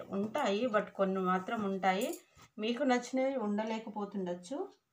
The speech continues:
అందుకనే వీడియో కొంచెం తొందరగా చూసి తొందరగా ఆర్డర్ అనేది పెట్టేసుకోండి ఫ్రెండ్స్.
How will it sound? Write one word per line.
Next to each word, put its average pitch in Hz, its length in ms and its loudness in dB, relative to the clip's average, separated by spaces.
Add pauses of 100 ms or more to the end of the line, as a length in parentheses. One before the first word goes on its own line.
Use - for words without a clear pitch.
(640)
అందుకనే 226 400 -2
వీడియో 214 300 0
కొంచెం 196 360 -4
తొందరగా 190 480 0
చూసి 208 380 -4
తొందరగా 180 540 0
ఆర్డర్ 180 240 2
అనేది 214 260 -2
పెట్టేసుకోండి 208 640 -6
ఫ్రెండ్స్. 208 580 -4